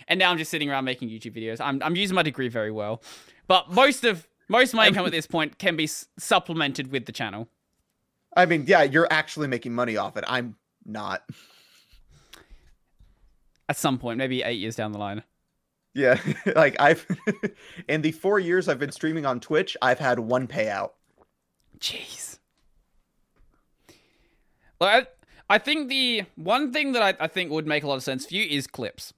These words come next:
Speaker 1: Getting clips onto YouTube, 'cause Twitch algorithm's awful.
Speaker 2: Yeah, no. Um, that's why I try to, I'm trying to push my Twitch more and mention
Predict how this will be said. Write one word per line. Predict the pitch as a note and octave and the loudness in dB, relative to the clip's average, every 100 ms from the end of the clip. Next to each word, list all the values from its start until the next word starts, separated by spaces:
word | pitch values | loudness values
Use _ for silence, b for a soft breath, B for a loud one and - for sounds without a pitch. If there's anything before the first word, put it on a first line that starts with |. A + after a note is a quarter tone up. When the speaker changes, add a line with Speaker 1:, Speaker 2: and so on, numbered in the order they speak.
| _ _ _ _ _ _ _ - | _ _ _ _ _ _ _ 0
Speaker 1:
Getting | G3 A#3+ | 2 2
clips | A3 F#3+ | 0 -4
onto | G#3+ F3+ | -2 0
YouTube, | D3 C3+ A#2 | -2 -4 -6
'cause | D3 | -8
Twitch | - G3+ F#3+ | -4 -2 2
algorithm's | E3+ D3+ D3 C#3+ C3 | 2 2 -2 -2 -4
awful. | A2+ A2 G#2+ A2+ _ _ _ _ _ _ _ _ _ _ - | -4 -6 -12 -14 _ _ _ _ _ _ _ _ _ _ 4
Speaker 2:
Yeah, | E3+ C3+ A2+ | 6 8 6
no. | C3 A#2+ A2 - | 4 4 4 -2
Um, | B2 B2 A#2+ | 2 2 4
that's | D3 - | 0 4
why | D3+ C3 | 4 6
I | |
try | B2 - C3 C3 | 4 2 4 4
to, | B2+ C3 A#2+ A2 b b b | 0 -4 -4 -4 b b b
I'm | C3+ | -6
trying | D#3 C#3 | 0 0
to | B2 | -2
push | - D#3 - | -4 -4 -2
my | C3 | -4
Twitch | A#2+ C3 A#2+ | -4 -4 -6
more | C3+ A#2+ | -2 0
and | A2+ A2 | 0 -2
mention | A2+ A#2+ C#3 | -6 -6 -6